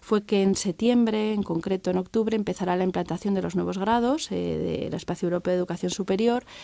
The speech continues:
con todo lo que eso implica de guías, de nueva forma de la metodología del estudio, los tutores, etcétera, y eso implica, pues, un, una gra-, un gran cambio en la universidad,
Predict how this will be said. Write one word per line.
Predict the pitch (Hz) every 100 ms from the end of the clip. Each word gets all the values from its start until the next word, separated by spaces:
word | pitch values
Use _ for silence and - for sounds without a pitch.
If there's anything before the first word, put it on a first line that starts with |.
| - -
con | 196 180
todo | 185 190
lo | 190
que | 185
eso | 185 190 185 180 175
implica | 175 180 185 196 190 185
de | 175
guías, | 170 180 190 190 190 185 185
de | 175
nueva | 175 175 175 170
forma | 180 175 170
de | 175 180 180 175
la |
metodología | 180 170 180 180 170 - 180
del | 175
estudio, | 170 - - 202 190 196 185 190 - - -
los | - 180
tutores, | 175 170 190 185 196
etcétera, | - 180 180 180 190 - - -
y | 214
eso | 196 196 208
implica, | 180 185 175 170 175
pues, | 165 -
un, | 180 175 160 160
una | - 185 170
gra-, | 165 -
un | 185
gran | 185 180
cambio | 196 190
en | 175
la | 170
universidad, | 165 165 - 170 170 170